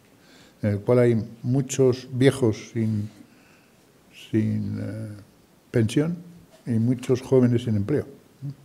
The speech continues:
Que no es un poco. Por eso hay esas emigraciones tremendas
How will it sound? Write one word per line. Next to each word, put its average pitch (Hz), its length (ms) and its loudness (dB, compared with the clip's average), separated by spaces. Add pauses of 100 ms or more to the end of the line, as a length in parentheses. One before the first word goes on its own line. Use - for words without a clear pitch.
(180)
Que 113 120 -12
no 113 160 -8
es - 120 -12
un 113 120 -4
poco. 110 360 -10 (560)
Por 110 140 -2
eso 113 160 0
hay 117 80 4
esas 113 320 0
emigraciones 107 720 0
tremendas 113 480 -4